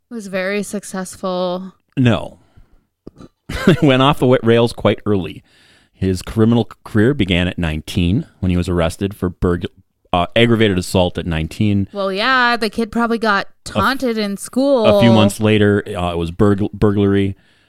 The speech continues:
Speaker 2: Uh, he was convicted into, uh, breaking into a house on Long Island. Uh, he had committed over thirty crimes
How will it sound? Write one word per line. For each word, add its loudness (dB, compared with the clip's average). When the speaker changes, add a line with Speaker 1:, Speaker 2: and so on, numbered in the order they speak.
Speaker 2:
Uh, 0
he 0
was -2
convicted 0
into, 0
uh, -2
breaking 0
into 0
a 0
house 0
on 0
Long -2
Island. -2
Uh, -2
he -6
had -6
committed 2
over 4
thirty 2
crimes 0